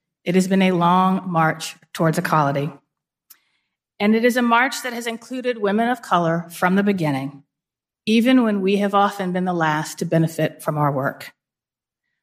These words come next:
Black women, including the founders of my sorority, Delta Sigma Theta Incorporated,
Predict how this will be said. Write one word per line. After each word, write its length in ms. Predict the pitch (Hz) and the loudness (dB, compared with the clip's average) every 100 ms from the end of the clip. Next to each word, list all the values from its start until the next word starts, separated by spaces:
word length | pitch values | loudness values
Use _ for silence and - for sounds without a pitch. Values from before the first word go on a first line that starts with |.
| _ | _
Black 360 | 175 180 220 233 | 0 2 2 0
women, 400 | 214 240 262 262 | 0 2 0 -2
including 460 | 196 - 208 220 226 | -10 -2 0 2 -2
the 80 | |
founders 500 | 214 180 185 202 202 | -2 0 0 -2 -6
of 100 | 180 | -6
my 180 | 170 175 | -4 -4
sorority, 560 | 185 - 175 175 190 233 | -4 -6 0 2 4 2
Delta 340 | 214 165 170 | 2 -4 -4
Sigma 320 | 165 170 165 | -14 -12 -12
Theta 320 | 160 160 165 160 | -10 -6 -4 -6
Incorporated, 1000 | 160 - 185 202 202 226 240 233 - | -4 -2 -2 2 2 4 2 -2 -18